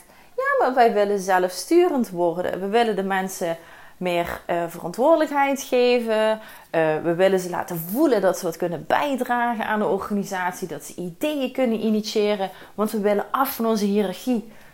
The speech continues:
We willen niet meer zo'n bureaucratisch bureau zijn waarbij alle regels en procedures gelden." Maar wat bleek, aan de voorkant <laughs> werd dat vaak gezegd, maar wat bleek in de, in de werkelijkheid,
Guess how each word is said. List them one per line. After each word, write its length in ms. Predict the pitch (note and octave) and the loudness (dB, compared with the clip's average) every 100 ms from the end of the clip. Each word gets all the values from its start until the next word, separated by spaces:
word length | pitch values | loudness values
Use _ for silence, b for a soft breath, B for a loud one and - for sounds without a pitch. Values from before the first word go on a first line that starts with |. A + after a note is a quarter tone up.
| - | -4
We 120 | G3 | 0
willen 340 | G3+ A#3+ A#3 | 2 4 4
niet 140 | G#3 G#3+ | 2 0
meer 160 | G#3 | -2
zo'n 300 | F#3+ F#3+ D#3 D3 | -2 -4 -6 2
bureaucratisch 800 | G#3+ G#3+ G3+ - G#3 G3+ G3 F3 | 4 4 0 -6 -4 -4 -4 -6
bureau 420 | F3+ F3 A3 G#3 | -6 -2 0 0
zijn 300 | G#3 F#3+ F3 B B | -4 -8 -10 B B
waarbij 500 | F#3+ F#3 G3 F#3+ F#3+ - | -4 0 0 0 -2 -6
alle 240 | - G#3 F#3+ | -2 0 0
regels 420 | D#3+ A3 A3 G3 | 0 2 2 0
en 140 | G3 | -4
procedures 920 | - G3+ G3 E3+ D#3+ A3 A3 G3 F#3 - | -6 -4 -4 -6 -4 -2 0 -2 -6 -6
gelden." 440 | F#3+ F3 E3+ D#3 - B B B B B _ - | -4 -2 -4 -6 -12 B B B B B _ -16
Maar 220 | - G#3 G#3 | 4 8 10
wat 220 | G#3 E3+ | 8 6
bleek, 400 | A3+ D4+ C4+ B3 | 6 8 8 6
aan 80 | A#3 | 6
de 120 | A3 | 4
voorkant 600 | F3+ F#3+ A3+ - G#3+ G#3+ G3 | 2 2 2 4 4 6 4
<laughs> 60 | |
werd 200 | B3 - - | 4 2 0
dat 260 | A#3 C#4+ - | 0 0 2
vaak 280 | G#3 F#3 - | 0 2 -2
gezegd, 480 | F#3+ F3+ G3+ - | 0 4 4 2
maar 220 | A3 G3 G3 | 0 2 4
wat 160 | G3 | 2
bleek 260 | F#3+ A3 A3 | 2 0 0
in 200 | - G3 | -4 -4
de, 300 | F#3+ F#3 F3+ - | -2 -2 -4 -6
in 180 | F3+ | -8
de 120 | F3 E3+ | -8 -6
werkelijkheid, 920 | A3 F#4+ - A#3+ E3+ E3 D3+ F3 G#3 | -6 -6 -4 -2 -2 -2 -4 -4 -6